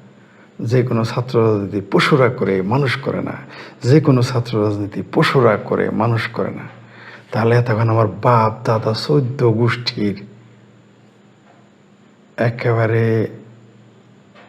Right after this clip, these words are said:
জামাই ষষ্ঠী করে দিত একেবারে। কিন্তু কে বলেছে জানেন? ওই যে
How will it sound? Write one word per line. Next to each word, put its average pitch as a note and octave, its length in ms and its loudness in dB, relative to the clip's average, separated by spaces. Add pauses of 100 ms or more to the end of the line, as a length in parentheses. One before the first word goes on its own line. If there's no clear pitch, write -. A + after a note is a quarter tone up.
(800)
জামাই D#3+ 280 4
ষষ্ঠী A#2 300 -2
করে G2 180 0
দিত F#2 200 -4
একেবারে। - 380 -10 (1600)
কিন্তু A2+ 140 -6
কে A#2+ 160 4
বলেছে G#2 360 4
জানেন? G#2 400 2 (1300)
ওই F#2 120 -6
যে F#2 200 -2